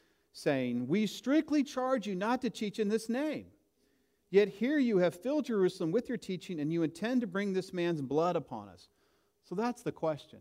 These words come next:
"Hey, we, we told you not to teach him where you're still teaching." I don't know whether Luke doesn't record it, but my first question would be a little different. I'd be like, "How'd you guys get out?"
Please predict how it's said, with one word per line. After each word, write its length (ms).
"Hey, 160
we, 240
we 140
told 300
you 60
not 200
to 60
teach 240
him 60
where 100
you're 120
still 240
teaching." 360
I 100
don't 160
know 120
whether 180
Luke 240
doesn't 200
record 440
it, 160
but 100
my 220
first 320
question 340
would 80
be 60
a 40
little 140
different. 340
I'd 80
be 80
like, 140
"How'd 180
you 60
guys 180
get 140
out?" 180